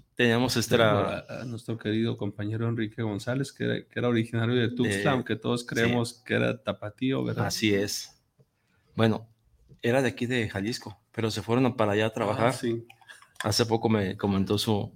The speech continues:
Speaker 1: su señora madre por qué se fueron a, para allá. Se fueron a trabajar sus papás. Por eso él nació allá en,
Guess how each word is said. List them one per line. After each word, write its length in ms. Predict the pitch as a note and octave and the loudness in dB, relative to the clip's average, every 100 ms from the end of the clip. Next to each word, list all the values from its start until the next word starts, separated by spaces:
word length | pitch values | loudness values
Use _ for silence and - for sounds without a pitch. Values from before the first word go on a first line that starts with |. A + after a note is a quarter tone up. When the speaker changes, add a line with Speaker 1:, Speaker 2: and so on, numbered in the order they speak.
| - _ | -20 _
Speaker 1:
su 200 | - A2 | -4 0
señora 320 | A2 A#2+ B2 | 2 4 6
madre 240 | A#2+ A#2 | 6 4
por 200 | A#2 G2 | 0 -4
qué 120 | G#2+ | -2
se 140 | G#2+ A2 | -4 -4
fueron 220 | A2+ A2+ | -4 -4
a, 220 | G2 F2+ _ - | -4 -8 _ -8
para 160 | G2+ | -4
allá. 200 | F#2 F#2 | -4 -6
Se 120 | - F#2+ | -12 -6
fueron 220 | G#2+ A2 | 0 2
a 40 | |
trabajar 480 | G#2 F#2 F2+ F#2+ - _ _ _ | 2 -2 -4 -8 -10 _ _ _
sus 220 | - F#2+ | -10 -8
papás. 400 | - F#2 F2+ - - _ _ | -6 -6 -8 -10 -18 _ _
Por 160 | - G#2+ | 0 2
eso 180 | A2 A#2+ | 4 4
él 80 | A#2+ | 4
nació 220 | A#2 A#2 | 6 6
allá 200 | A#2 A2+ | 6 4
en, 220 | G#2+ G2 | 2 -4